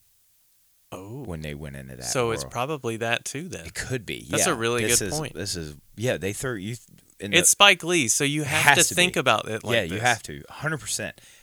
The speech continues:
Speaker 2: I didn't even
Speaker 1: He
Speaker 2: think about
Speaker 1: wants
Speaker 2: that.
Speaker 1: you to look at shit like that.
Speaker 2: Well, because you, you would assume that some of the issues that, uh, people have talked about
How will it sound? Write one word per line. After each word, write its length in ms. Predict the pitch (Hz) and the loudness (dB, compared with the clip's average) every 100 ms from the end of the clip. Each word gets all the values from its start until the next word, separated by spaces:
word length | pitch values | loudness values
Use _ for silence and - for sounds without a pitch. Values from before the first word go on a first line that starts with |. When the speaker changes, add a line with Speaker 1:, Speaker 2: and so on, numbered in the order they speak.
| - | -12
Speaker 2:
I 40 | 185 | -6
didn't 140 | 202 | -2
even 160 | 185 170 | -2 -2
Speaker 1:
He 60 | |
Speaker 2:
think 180 | - 165 | 0 0
about 100 | 147 | 4
Speaker 1:
wants 220 | 160 175 - | 4 4 4
Speaker 2:
that. 80 | |
Speaker 1:
you 60 | 139 | 4
to 100 | 127 | 2
look 240 | 120 139 131 | 0 -2 -2
at 120 | - | -4
shit 220 | - 90 | -8 -10
like 200 | 90 - | -12 -12
that. 200 | 87 - - - - | -14 -16 -20 -20 -4
Speaker 2:
Well, 120 | 156 | -2
because 440 | 160 156 165 151 147 | 0 -2 0 0 0
you, 420 | 156 151 151 110 _ | 0 -2 -4 -10 _
you 180 | 127 131 | -4 -2
would 120 | 131 | 0
assume 500 | 127 - - 139 135 | -2 -2 -2 -2 -4
that 280 | 127 120 - | -2 0 2
some 200 | - 120 | 2 0
of 60 | 117 | -4
the 120 | 92 | -2
issues 380 | 113 117 110 107 | -2 -4 -4 -2
that, 240 | 101 85 _ _ | -2 -4 _ _
uh, 60 | - - _ _ _ | -20 -20 _ _ _
people 240 | 120 117 | -6 -4
have 120 | 107 - | -4 -2
talked 280 | 127 147 | 0 0
about 400 | 120 110 107 101 | 0 0 0 -2